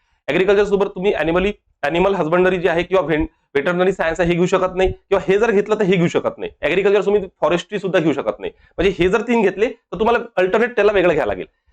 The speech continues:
केमिस्ट्री सोबत केमिकल इंजिनिअरिंग घेता येणार नाही किंवा केमिकल इंजिनिअरिंग सोबत केमिस्ट्री घेता येणार नाही. मॅथेमॅटिक्स सोबत स्टॅटिस्टिक्स घेणार नाही, येणार नाही किंवा स्टॅटिस्टिक्स सोबत मॅथेमॅटिक्स घेता येणार नाही किंवा इंजिनिअरिंगचे बाकी सब्जेक्ट आहे, जसं ॲग्रिकल्चर इंजिनिअरिंग, केमिकल इंजिनिअरिंग, सिव्हिल इंजिनिअरिंग, मेकॅनिकल इंजिनिअरिंग, not more than one subject.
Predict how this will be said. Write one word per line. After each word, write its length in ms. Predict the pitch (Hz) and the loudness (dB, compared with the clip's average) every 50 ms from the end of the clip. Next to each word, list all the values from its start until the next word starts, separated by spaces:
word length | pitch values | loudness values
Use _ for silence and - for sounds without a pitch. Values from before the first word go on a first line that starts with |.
| _ _ - | _ _ -2
केमिस्ट्री 420 | 185 196 220 233 226 226 240 254 | 0 2 2 0 0 -2 -4 -2
सोबत 220 | - - 208 185 - - - | 0 0 0 0 0 -2 0
केमिकल 260 | 190 170 180 180 202 | 2 2 2 2 2
इंजिनिअरिंग 300 | 196 196 196 196 208 202 | 2 4 4 4 4 2
घेता 140 | 190 190 202 | 2 2 2
येणार 180 | 190 185 185 | 2 2 2
नाही 140 | 185 185 185 | 2 2 0
किंवा 120 | 196 202 202 | 0 -2 0
केमिकल 240 | 202 180 190 190 202 | 2 0 2 2 2
इंजिनिअरिंग 260 | 196 190 190 190 196 | 2 0 2 0 0
सोबत 180 | 185 190 196 196 - | 0 0 -4 -4 -2
केमिस्ट्री 320 | - 151 160 156 - 185 | -2 -2 -2 0 -2 -2
घेता 160 | 165 175 - 185 | -4 0 -2 0
येणार 200 | 170 175 170 160 | 0 0 0 0
नाही. 140 | 170 175 175 _ _ _ _ - | -2 -6 -6 _ _ _ _ -6
मॅथेमॅटिक्स 440 | 143 143 - 180 185 185 190 - | -4 -2 0 0 0 -2 -2 -2
सोबत 160 | - 180 180 196 | -2 -4 -4 -4
स्टॅटिस्टिक्स 540 | - _ - 123 - 151 - _ 190 165 | -4 _ -6 -4 -4 -6 -10 _ -14 -10
घेणार 180 | 175 170 180 180 | -2 -2 -2 0
नाही, 160 | 170 175 170 - | 0 -2 -4 -4
येणार 280 | 156 - 165 160 156 | -2 0 0 0 0
नाही 140 | 156 165 165 | -2 -4 -6
किंवा 160 | 160 175 180 | -2 -4 -4
स्टॅटिस्टिक्स 500 | 180 - - 131 151 151 - - 165 - | -2 -2 -4 -4 -4 -8 -8 -18 -20 -10
सोबत 180 | - 160 170 165 | -6 -6 -4 -2
मॅथेमॅटिक्स 440 | 151 131 110 - 147 156 175 151 151 | -2 -4 -4 -2 -2 -2 -2 -4 -2
घेता 120 | 143 160 | -2 -2
येणार 180 | 156 156 160 151 | 0 0 0 -2
नाही 160 | 151 160 165 165 _ _ _ _ _ _ | -2 -4 -6 -6 _ _ _ _ _ _
किंवा 120 | 175 202 | 0 0
इंजिनिअरिंगचे 440 | 214 208 170 160 175 196 202 190 196 | 2 2 0 2 2 0 0 0 0
बाकी 280 | 220 180 160 - 180 196 | -2 -2 -4 -4 -6 -6
सब्जेक्ट 340 | - 165 151 151 135 - 139 | -6 -4 -6 -6 -2 -2 -2
आहे, 100 | 123 135 | -2 -2
जसं 80 | 160 | -2
ॲग्रिकल्चर 440 | - 131 131 147 151 147 156 143 156 | -2 -2 -2 -2 -2 -2 -2 -2 -2
इंजिनिअरिंग, 320 | 143 131 135 131 135 143 | -4 -4 -4 -4 -4 -6
केमिकल 600 | 139 - _ _ _ _ - 143 151 165 160 175 160 | -8 -10 _ _ _ _ -4 0 0 0 2 2 2
इंजिनिअरिंग, 400 | 143 139 139 135 135 135 139 143 | 2 0 -2 -2 -2 -2 -2 -2
सिव्हिल 340 | 139 _ _ 165 170 175 170 | -8 _ _ 0 2 2 2
इंजिनिअरिंग, 320 | 147 139 135 139 143 139 | 2 2 2 2 2 0
मेकॅनिकल 300 | 135 135 170 160 156 156 | -2 -2 -2 -2 0 0
इंजिनिअरिंग, 600 | 147 135 135 160 160 - _ _ _ _ - 135 | 0 0 -2 -2 -6 -8 _ _ _ _ -2 0
not 120 | 160 180 | 0 0
more 200 | 180 165 165 156 | 0 0 0 0
than 140 | 156 - 170 | 2 2 0
one 340 | 175 - - _ 143 160 165 | -2 -2 -4 _ -2 -2 -2
subject. 320 | 151 - - 101 _ 90 | -2 -4 -8 -8 _ -10